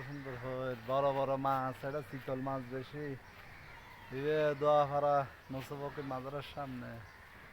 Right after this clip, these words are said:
তো, শুভ সকাল, আজ সকালের দিন, কত বড় বড় মাছ, কত বড় বড় মাছ। এটা আইলে বড়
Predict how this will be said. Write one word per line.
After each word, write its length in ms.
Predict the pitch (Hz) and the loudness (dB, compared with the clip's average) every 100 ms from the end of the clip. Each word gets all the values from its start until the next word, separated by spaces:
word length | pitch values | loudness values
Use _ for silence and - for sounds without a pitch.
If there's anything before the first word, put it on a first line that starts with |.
| - - - - - - | -14 -14 -14 -14 -16 -6
তো, 460 | 135 139 143 135 120 - - - - - - - - - - | 2 4 6 4 2 -6 -16 -18 -20 -20 -18 -18 -18 -18 -18
শুভ 200 | - 143 151 131 | -10 -4 -2 -2
সকাল, 520 | 139 131 143 139 135 131 | -4 -2 0 0 0 -2
আজ 160 | 131 127 135 123 | -2 -4 -8 -8
সকালের 340 | 139 139 135 123 | -8 -6 -6 -8
দিন, 160 | 135 127 123 123 117 104 | -8 -8 -8 -10 -12 -14
কত 180 | 123 - 127 | -16 -12 -8
বড় 160 | 123 120 117 | -6 -6 -6
বড় 140 | 117 | -6
মাছ, 380 | 113 113 117 117 - - | -8 -8 -10 -12 -14 -12
কত 120 | 120 | -10
বড় 240 | 123 120 110 | -8 -8 -10
বড় 140 | 110 110 | -12 -14
মাছ। 200 | 107 - - - - - - - - - - - - - - - 117 | -16 -16 -16 -18 -18 -18 -18 -18 -16 -16 -16 -18 -18 -20 -18 -12 -6
এটা 180 | 127 139 135 | 0 2 4
আইলে 240 | 139 139 | 2 0
বড় 220 | 131 131 | -2 0